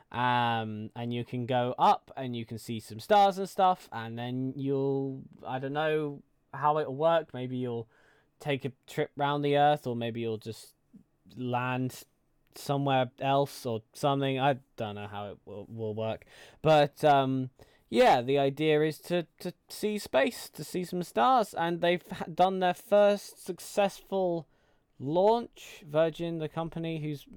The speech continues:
responsible for this, has done their first successful launch of their, um, cool little spaceship thing that's just gonna go and do some of that. Um, and the reason I thought about that is because SpaceX are doing their, um,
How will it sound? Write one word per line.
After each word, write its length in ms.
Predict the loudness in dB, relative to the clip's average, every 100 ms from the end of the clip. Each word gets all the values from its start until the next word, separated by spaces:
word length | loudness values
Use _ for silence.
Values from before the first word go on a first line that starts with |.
| -14
responsible 520 | -8 -6 -4 -6 -8
for 220 | -8 -4
this, 220 | -2 -2 -4
has 80 |
done 180 | -4 -2
their 100 | -2
first 240 | 0 0 0
successful 400 | -6 -6 -6 -2
launch 360 | 0 0 -6 _ _ _ _ _
of 280 | 4 4 2
their, 400 | 2 4 4 6
um, 380 | 4 4 0 -10 _ _ _ _ _ _
cool 220 | -8 -4
little 180 | -2 -4
spaceship 460 | -4 -6 -4 -8
thing 340 | -2 -2 -2 -8 -14 -4
that's 360 | 0 0 -4
just 240 | -12 -10 -8
gonna 160 | -8
go 340 | -2 0 0 -4 _ _ _ _ _ _ _
and 160 | -6
do 300 | -4 -4 -6 -8
some 180 | -6
of 80 | -4
that. 720 | -2 -4 -6 _ _ _ -2
Um, 960 | 2 4 6 6 4 2 -2 -2 -4 -6 -12 _ -4
and 140 | -2 2
the 60 |
reason 340 | 2 2 0 2
I 180 | 2
thought 240 | 2 0 0
about 220 | 0 0
that 220 | 0 0
is 80 | -2
because 360 | -10 -4 -4 -4
SpaceX 720 | -2 0 2 0 0 -6 -8
are 120 | -6
doing 520 | -4 -4 -4 -6 -8
their, 380 | -6 -4 -4 -6
um, 460 | -6 -8 -10 -12